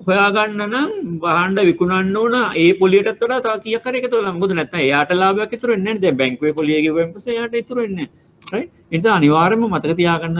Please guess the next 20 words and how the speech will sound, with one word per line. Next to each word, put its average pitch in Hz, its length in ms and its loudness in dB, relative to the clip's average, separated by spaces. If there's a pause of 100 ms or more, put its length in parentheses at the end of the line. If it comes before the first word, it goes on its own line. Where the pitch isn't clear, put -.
(100)
බැංකුවල 160 800 0 (540)
ණය 135 440 -2
පොලිය 240 400 4
කියන්නේ 147 580 -6 (120)
ඉතාම 151 460 -4 (120)
තීරණාත්මක 196 800 2
සාධකයක් 131 580 -2 (1600)
උද්දමනය 131 580 0
සඳහා. - 380 -14 (460)
උද්දමනය 117 500 -6
සඳහා. 104 360 -16 (320)
ඒ 170 80 4
නිසා 226 240 4
තමයි 277 240 6
පුළුවන් 214 380 4
තරම් 220 240 0
දැන් 180 240 2
ඉස්සර 143 340 2
මහ 185 260 -2
බැංකුව 175 360 2